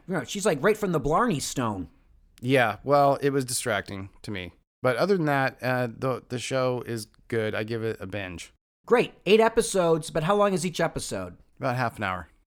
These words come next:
Speaker 1: Oh, okay.
Speaker 2: It's a short watch. It's
Speaker 1: Eh,
Speaker 2: good.
Speaker 1: that's doable,
Speaker 2: You,
Speaker 1: for
Speaker 2: you
Speaker 1: sure.
Speaker 2: almost have to watch 'em all in a row, though, because, uh, there's cliffhangers every, at the end of every episode.
Speaker 1: Okay.
Speaker 2: So it's good writing. It's, I mean, it's great. Binge.
Speaker 1: Okay.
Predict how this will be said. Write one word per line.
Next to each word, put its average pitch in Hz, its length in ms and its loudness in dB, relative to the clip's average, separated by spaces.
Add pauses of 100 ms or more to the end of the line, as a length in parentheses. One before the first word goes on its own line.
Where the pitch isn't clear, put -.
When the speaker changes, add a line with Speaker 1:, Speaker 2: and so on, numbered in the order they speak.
(140)
Speaker 1:
Oh, 277 200 8
okay. 185 400 0
Speaker 2:
It's - 100 -12
a 139 40 -6
short 135 300 0
watch. 107 440 -2 (380)
It's 494 120 -2
Speaker 1:
Eh, - 20 2
Speaker 2:
good. 113 160 0
Speaker 1:
that's - 200 -4
doable, 170 520 4 (240)
Speaker 2:
You, 151 160 -2
Speaker 1:
for - 60 -2
Speaker 2:
you 175 60 0
Speaker 1:
sure. 185 100 8
Speaker 2:
almost 214 240 4
have 139 260 0
to 139 80 0
watch 120 340 0
'em 123 80 0
all 113 180 2
in 113 60 0
a 110 60 -2
row, 110 240 2
though, 107 80 -2
because, 110 400 -4
uh, 104 240 -2 (500)
there's 120 380 -4
cliffhangers 104 680 -4
every, 95 500 -8 (520)
at 107 140 -8
the 92 100 -10
end 104 140 -6
of 95 100 -10
every 92 240 -6
episode. - 460 -10 (240)
Speaker 1:
Okay. 101 240 -10
Speaker 2:
So - 240 -8
it's - 140 -8
good 220 180 -2
writing. 160 400 2
It's, - 200 -14
I - 60 -12
mean, 147 380 -2
it's - 120 -18
great. - 220 -4 (240)
Binge. 151 220 -2
Speaker 1:
Okay. 151 300 -6